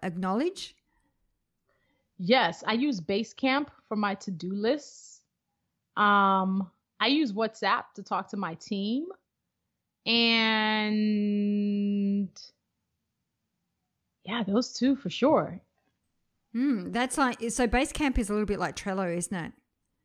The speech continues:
Speaker 2: Yes, it is.
Speaker 1: Yep.
Speaker 2: It's like Asana.
Speaker 1: Yep.
Speaker 2: You know, so yeah, my team uses Asana themselves. I am in Basecamp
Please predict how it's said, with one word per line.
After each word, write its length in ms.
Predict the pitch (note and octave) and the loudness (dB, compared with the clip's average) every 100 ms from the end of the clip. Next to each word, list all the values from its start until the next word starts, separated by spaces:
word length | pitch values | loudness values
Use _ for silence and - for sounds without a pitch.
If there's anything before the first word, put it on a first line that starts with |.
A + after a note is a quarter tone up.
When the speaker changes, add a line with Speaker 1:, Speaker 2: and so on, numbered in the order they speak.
| _ _ _ _ _ - | _ _ _ _ _ -2
Speaker 2:
Yes, 340 | A3+ G3 - | -2 -2 -6
it 100 | A3 | 2
is. 80 | G#3+ | 4
Speaker 1:
Yep. 140 | F#3+ E3+ | 6 4
Speaker 2:
It's 120 | G3 | 2
like 140 | G3 | 0
Asana. 840 | G3 - B3 B3 B3 A#3+ A#3+ A#3+ A#3+ - | 0 2 4 6 6 6 6 6 2 -4
Speaker 1:
Yep. 260 | - G#3 F#3 | -4 -4 -4
Speaker 2:
You 120 | A#3+ A#3+ | -6 -6
know, 160 | E3+ | -8
so 300 | - G3+ F#3+ - _ _ _ _ - | -6 -6 -6 -10 _ _ _ _ -20
yeah, 320 | - G3 F#3 E3 | -8 -6 -4 0
my 160 | G#3 | 2
team 240 | C#4+ F4 F4+ | 2 0 0
uses 260 | D4 B3+ | 0 0
Asana 400 | G#3+ - A#3 G#3+ | -4 0 0 0
themselves. 580 | F#3+ F3+ - A3 F3 E3+ - | -4 -6 0 0 0 -8 0
I 420 | A#3 C#4 G3 F#3 | 2 4 2 -2
am 120 | G3 | -6
in 120 | F#3+ F3+ | -8 -6
Basecamp 480 | G3+ - - E3 | -8 -8 -12 -14